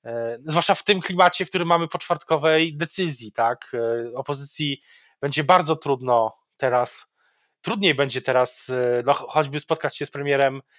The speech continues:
Morawieckim, ale na pewno na przykład też, e, ma-, premier Morawiecki czy, czy Prawo i Sprawiedliwość ma mało, ma niewielu sojuszników. Konfederacja na pewno nim nie jest. E, P S L po decyzji o zwierzęta-, o tej ustawie o zwierzęta-,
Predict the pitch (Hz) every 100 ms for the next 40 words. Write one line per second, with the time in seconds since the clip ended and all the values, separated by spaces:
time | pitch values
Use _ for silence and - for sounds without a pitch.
0 | _ - 139 147 139 123 - 147 151 160
1 | 165 185 180 - 185 - _ _ _ -
2 | - - 180 185 190 156 151 - 170 180
3 | 196 202 202 196 202 185 208 - 202 -
4 | 185 165 190 180 190 - 180 165 185 190
5 | 196 190 196 202 202 196 196 _ _ _
6 | 180 185 208 - 226 - 262 233 147 123
7 | 135 - 139 151 160 160 175 156 156 143
8 | 131 131 127 117 117 123 - _ _ _
9 | _ _ _ _ - 123 123 165 160 -
10 | 160 151 151 147 156 143 151 131 139 135
11 | 143 131 139 131 131 139 131 127 147 131
12 | 139 123 139 127 127 113 135